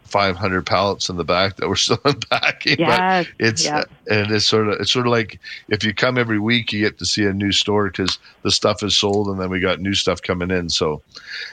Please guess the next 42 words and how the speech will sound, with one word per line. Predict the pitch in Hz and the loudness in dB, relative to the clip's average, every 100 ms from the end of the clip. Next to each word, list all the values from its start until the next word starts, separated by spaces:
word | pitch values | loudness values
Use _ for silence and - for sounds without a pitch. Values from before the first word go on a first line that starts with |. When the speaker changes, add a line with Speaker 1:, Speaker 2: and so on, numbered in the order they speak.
| - - | -8 0
Speaker 1:
and, | 85 80 78 76 | 2 0 -2 -2
uh, | 76 69 73 78 _ - | 0 0 -4 -8 _ -2
and | 113 117 | 0 2
when, | 147 151 | 0 2
so | 131 135 | 0 2
when | 151 | 2
do | 151 | 2
you | |
think | 143 135 | 0 2
your | 135 | 0
perennials | 117 120 127 139 135 123 | 2 2 4 2 2 2
will | 110 98 87 - | 2 0 -6 -14
be | 104 | -2
coming? | 110 95 87 | 0 0 -2
Sort | - 98 | -2 -2
of | 92 | 0
that | 92 - - | 0 -2 -4
first | 104 - 101 | -2 -2 -2
week | 101 95 | -2 -2
in | 95 | 0
May? | 92 107 113 110 - _ _ 214 | 2 2 2 -2 -6 _ _ 0
Speaker 2:
That's | 277 320 - | 0 0 -4
what | 320 | 0
we've | 294 254 | 0 0
been | 277 254 | -2 0
telling | 233 202 233 | -2 0 -2
people. | 247 269 320 339 | -2 0 0 0
Kind | 302 220 | 0 0
of, | 226 | 2
I've | 185 208 | 0 0
been | 214 208 185 - | 0 -2 -4 -2
kind | 196 | -2
of | 185 | -2
shooting | - 190 185 | 0 0 2
at | 156 | 0
mid-May, | 170 170 180 175 180 175 | 0 0 0 0 0 0
and | 175 170 | 0 0
I | 160 | 0
usually, | 160 180 160 175 165 - - - | 0 -2 0 0 -2 -4 -16 -4
I, | - 185 - | -2 -2 -2
weather | 220 247 | -2 0
dependent, | 269 254 180 180 285 | -4 -2 -2 -2 -4